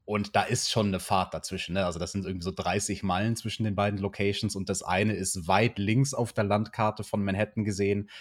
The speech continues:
und das andere, Queens, ist rechts von Manhattan aus gesehen. Also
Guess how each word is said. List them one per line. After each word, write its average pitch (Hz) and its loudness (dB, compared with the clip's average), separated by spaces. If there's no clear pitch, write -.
und 98 -6
das 92 -6
andere, 98 0
Queens, 101 0
ist - -4
rechts 95 -2
von 90 -2
Manhattan 87 -4
aus 82 -4
gesehen. 82 -6
Also 80 -8